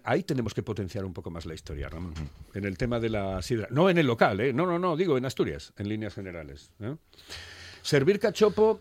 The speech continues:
Speaker 1: y esta es la última pregunta. ¿Servir cachopo, em, es fundamental en todos los restaurantes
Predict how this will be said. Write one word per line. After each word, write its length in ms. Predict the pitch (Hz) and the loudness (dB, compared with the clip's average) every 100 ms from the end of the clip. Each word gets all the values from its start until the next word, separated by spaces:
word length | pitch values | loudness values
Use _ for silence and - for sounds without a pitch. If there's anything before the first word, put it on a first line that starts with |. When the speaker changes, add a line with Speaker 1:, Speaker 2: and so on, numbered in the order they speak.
| - | -2
Speaker 1:
y 80 | 165 | 0
esta 180 | 170 175 | 2 2
es 60 | 165 | 2
la 100 | 170 | 2
última 640 | 170 175 165 156 147 139 | 4 2 2 0 -2 0
pregunta. 480 | 151 117 104 104 - | 0 0 0 -2 -4
¿Servir 440 | - 143 131 190 | 2 2 4 2
cachopo, 680 | 180 185 - 190 202 226 262 _ _ _ | 0 -2 0 -2 0 -2 -2 _ _ _
em, 1080 | 151 143 139 135 123 120 110 104 101 95 90 - _ _ _ | 0 2 2 2 0 0 -2 -2 0 -2 -4 -8 _ _ _
es 160 | 160 - | 0 2
fundamental 600 | 170 156 135 131 151 139 | 2 2 0 0 0 -2
en 160 | 131 | -4
todos 340 | - 175 160 156 | 0 2 2 0
los 120 | 143 | -2
restaurantes 760 | 139 - 135 143 139 135 - | -4 -4 -2 0 0 -2 -4